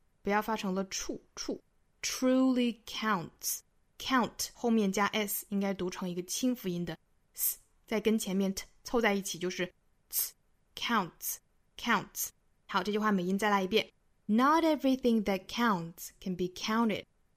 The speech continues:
and not everything that's counted truly counts.好，发音部分我们就讲到这儿，我们下面来看这句话的意思。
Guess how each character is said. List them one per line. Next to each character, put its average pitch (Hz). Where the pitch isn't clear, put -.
and 185
not 247
everything 202
that's 175
counted 254
truly 208
counts. -
好， 208
发 302
音 330
部 311
分 302
我 247
们 196
就 226
讲 180
到 190
这 208
儿， -
我 165
们 180
下 240
面 220
来 180
看 208
这 202
句 202
话 202
的 185
意 202
思。 -